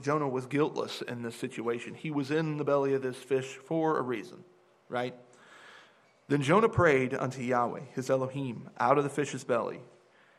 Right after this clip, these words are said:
and cried by reason of my affliction unto Yahweh.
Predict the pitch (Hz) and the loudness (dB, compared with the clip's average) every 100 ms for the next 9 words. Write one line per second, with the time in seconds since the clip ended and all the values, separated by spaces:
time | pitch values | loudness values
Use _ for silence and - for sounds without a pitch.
0 | _ - 135 - 160 147 123 120 123 127 | _ -4 -4 0 4 4 4 2 0 0
1 | 127 143 139 143 127 127 135 131 139 135 | 0 -2 -4 -6 -2 0 0 0 -2 -2
2 | 185 117 139 127 131 135 120 - | -8 -8 -8 -4 -2 -2 -4 -8